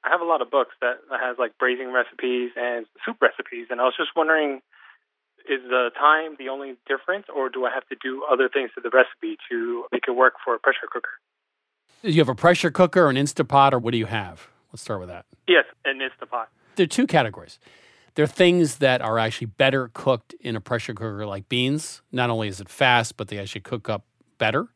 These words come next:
Speaker 2: There are things like chicken stock you can make fairly quickly, which also extract flavor better.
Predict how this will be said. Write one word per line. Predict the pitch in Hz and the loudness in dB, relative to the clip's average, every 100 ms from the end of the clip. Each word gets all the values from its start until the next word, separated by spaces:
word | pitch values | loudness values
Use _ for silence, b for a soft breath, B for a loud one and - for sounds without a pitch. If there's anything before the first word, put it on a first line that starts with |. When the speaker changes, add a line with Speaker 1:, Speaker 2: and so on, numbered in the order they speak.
| b b b b b 151 | b b b b b -6
Speaker 2:
There | 127 117 | -2 0
are | 113 | 0
things | 107 143 127 120 120 | -2 -2 -2 -2 -4
like | 101 | -4
chicken | - 165 147 | -2 -2 0
stock | - 139 131 - | 2 4 4 -2
you | 123 | -6
can | 117 | -4
make | 113 117 _ | -4 -6 _
fairly | - 120 113 | -8 -6 -6
quickly, | - 120 - 120 | -8 -10 -8 -8
which | 110 123 | -6 -2
also | 117 - 110 | -2 -4 -8
extract | - - 117 113 | -8 -2 -2 -2
flavor | 127 113 110 | -6 -6 -6
better. | 110 113 113 | -4 -4 -4